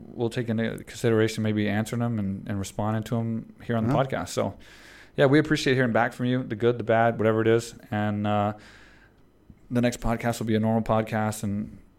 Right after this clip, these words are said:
Speaker 1: we just wanted to give you guys an idea of our dynamic. And I've said that, I've said dynamic. Someone in the comments tell me,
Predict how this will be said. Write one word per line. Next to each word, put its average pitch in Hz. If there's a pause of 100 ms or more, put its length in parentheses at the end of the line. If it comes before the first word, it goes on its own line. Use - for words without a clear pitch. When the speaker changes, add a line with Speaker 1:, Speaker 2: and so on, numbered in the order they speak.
(200)
Speaker 1:
we 117
just -
wanted 110
to 107
give 110
you 110
guys 107
an 107
idea 107
of 107
our 104
dynamic. 107
And 110
I've 113
said 107
that, - (100)
I've 120
said 160
dynamic. 104 (680)
Someone 190
in 135
the 117
comments 127
tell 117
me, 139